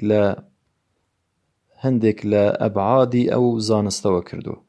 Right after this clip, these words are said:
جیاوازیەکیش هەیە لە نێوان متەقەدیمین و متەئەخیرین لەو بوارەوە. متەقەدیمین ئەوانەی وەکو سەردەمی ئیمامی بوخاری و ئیمامی ئەحمەد و، ئە،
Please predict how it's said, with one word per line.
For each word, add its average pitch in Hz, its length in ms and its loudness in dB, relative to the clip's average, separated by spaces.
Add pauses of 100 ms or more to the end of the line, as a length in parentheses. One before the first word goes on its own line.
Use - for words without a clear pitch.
(1300)
جیاوازیەکیش 131 840 2
هەیە 143 220 4
لە 120 120 4
نێوان 123 420 4 (320)
متەقەدیمین 117 920 0
و 113 100 2
متەئەخیرین 113 760 0 (400)
لەو 123 220 4
بوارەوە. 101 560 4 (400)
متەقەدیمین 127 880 0 (1120)
ئەوانەی 117 400 2
وەکو 117 200 -2
سەردەمی 113 680 2
ئیمامی 110 640 0
بوخاری 110 540 0
و 110 100 -2
ئیمامی 110 300 0
ئەحمەد 120 440 -2
و، 110 120 2 (1000)
ئە، 107 140 -2